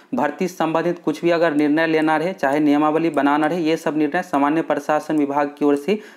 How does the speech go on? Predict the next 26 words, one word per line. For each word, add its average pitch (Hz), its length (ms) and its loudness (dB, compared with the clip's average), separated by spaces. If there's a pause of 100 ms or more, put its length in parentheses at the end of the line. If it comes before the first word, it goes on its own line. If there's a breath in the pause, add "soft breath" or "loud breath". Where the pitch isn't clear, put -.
(120 loud breath)
लिया 131 220 4
जाता 110 300 0
है। 131 60 -8
तो 139 60 0
नीतीश 147 280 2
कुमार 156 260 0
जी 160 100 -2
के 156 140 -4
पास 151 300 0
यहाँ 151 120 0
पर 151 120 0
आप 147 100 2
देख 147 220 0
सकते 151 280 -6
हैं 170 60 -14
सामान्य 143 360 0
प्रशासन 143 500 -2
विभाग 147 320 0
हो 151 140 2
गया, 165 180 0 (440 loud breath)
दूसरा 143 360 0
गृह 147 240 0
विभाग, 160 360 -2
तीसरा 143 300 0
मंत्रिमंडल 151 640 2
सचिवालय 147 640 0